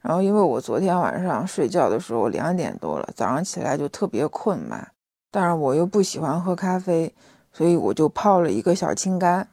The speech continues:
然后喝到下午的时候，我觉得，哇，普洱茶太牛叉了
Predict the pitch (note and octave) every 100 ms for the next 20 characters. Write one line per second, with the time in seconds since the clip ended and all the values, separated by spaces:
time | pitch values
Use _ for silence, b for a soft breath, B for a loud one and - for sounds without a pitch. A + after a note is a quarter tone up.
0 | B B B B B - F3 F3+ A3+ F#3
1 | F3 - G#3+ G#3 G3 - G3 E3 C#3+ E3
2 | E3 D#3+ A#2 D3+ E3 F3+ E3 D#3 C#3 -
3 | - - F#3 D3 - - D#3 - - F3
4 | D#3+ C#3+ C#3 C#3 D#3+ - D#3+ D3 D3+ D3